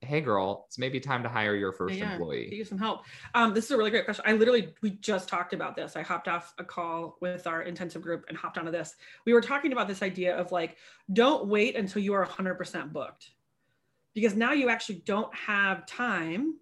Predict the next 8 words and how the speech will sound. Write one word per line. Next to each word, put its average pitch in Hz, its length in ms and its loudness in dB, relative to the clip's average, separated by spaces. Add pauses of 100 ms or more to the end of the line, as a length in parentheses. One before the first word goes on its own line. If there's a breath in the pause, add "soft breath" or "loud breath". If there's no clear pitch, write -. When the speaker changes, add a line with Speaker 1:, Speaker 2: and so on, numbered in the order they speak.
Speaker 2:
in 196 140 2
your 180 180 0
life 185 560 0
to 180 100 -4
hire 185 420 2
and 170 100 -4
onboard 170 440 -6
well. - 360 -12